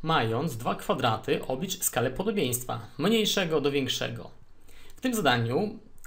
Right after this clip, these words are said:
które jest bardzo proste, chciałbym porównać, w jaki sposób obliczamy skalę, porównując boki oraz porównując pola. Zauważ, jeżeli porównamy boki mniejszego kwadratu do większego, otrzymamy dwa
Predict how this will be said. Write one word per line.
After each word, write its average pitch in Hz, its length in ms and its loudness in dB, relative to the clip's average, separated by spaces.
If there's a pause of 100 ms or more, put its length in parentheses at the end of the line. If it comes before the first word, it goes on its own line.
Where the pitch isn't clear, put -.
(140)
które 143 300 4
jest 131 260 2
bardzo 185 280 0
proste, 120 380 0
chciałbym 214 320 0
porównać, 139 520 2
w 156 40 -8
jaki 185 200 -4
sposób 160 360 0
obliczamy 151 540 0
skalę, 120 460 2 (280)
porównując 131 640 4 (360)
boki 139 760 2 (800)
oraz 147 400 6
porównując 170 640 0
pola. 120 540 4 (600)
Zauważ, 170 440 2
jeżeli 151 200 -2
porównamy 131 400 2
boki 127 320 2
mniejszego 117 480 0
kwadratu 120 480 -2 (220)
do 131 160 2
większego, 131 680 0 (380)
otrzymamy 143 840 2 (340)
dwa 123 680 0